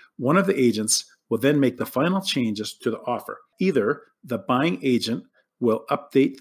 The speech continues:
the original offer and make changes to the offer so it is now correct, or the seller's agent may take the existing offer that he was given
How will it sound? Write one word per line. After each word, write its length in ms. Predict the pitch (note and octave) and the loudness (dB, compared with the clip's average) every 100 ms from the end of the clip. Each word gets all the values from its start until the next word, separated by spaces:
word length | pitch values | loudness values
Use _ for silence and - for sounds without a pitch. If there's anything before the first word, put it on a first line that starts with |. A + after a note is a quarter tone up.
| _ | _
the 80 | C#3 | 0
original 480 | A2 D3+ G3 G3 | 2 0 -2 -4
offer 500 | A2 G2+ - A#2+ E3+ _ _ _ _ _ _ _ _ - | -6 -10 -6 -6 -6 _ _ _ _ _ _ _ _ -6
and 160 | B2 | 0
make 200 | B2 A#2 | 0 0
changes 560 | - - E3 C#3+ A2+ - - | -2 -2 0 0 -2 -4 -10
to 100 | - | -2
the 100 | A#2+ | -2
offer 480 | G#2+ G2 - A#2+ - _ - _ | 0 -6 -6 -8 -8 _ -20 _
so 280 | - C#3 B2 | 2 4 4
it 60 | |
is 120 | A#2 | 4
now 180 | A#2+ A2 | 2 0
correct, 540 | G2+ - B2+ G#2 - - _ - - _ _ _ | 0 4 4 4 -6 -18 _ -20 -20 _ _ _
or 300 | D3 B2+ A#2+ | 4 4 4
the 140 | - | 2
seller's 440 | A#2 D#3 D#3+ F3 A#2+ | 2 4 4 2 2
agent 380 | C3+ A2+ A2+ - - | 0 0 -2 -8 -4
may 160 | A#2+ | -2
take 280 | A#2 C#3+ C3+ | 0 0 0
the 100 | B2 | -2
existing 580 | G2 G2 C#3 G3+ E3+ B2 | -4 0 2 2 0 -4
offer 440 | A2 F#2 F2+ A2+ - _ _ | -6 -8 -8 -10 -12 _ _
that 140 | B2 A2+ | -2 -2
he 180 | - | -2
was 200 | B2 A2+ | 0 0
given 400 | F#2+ D3+ B2+ G#2+ | 2 2 2 -2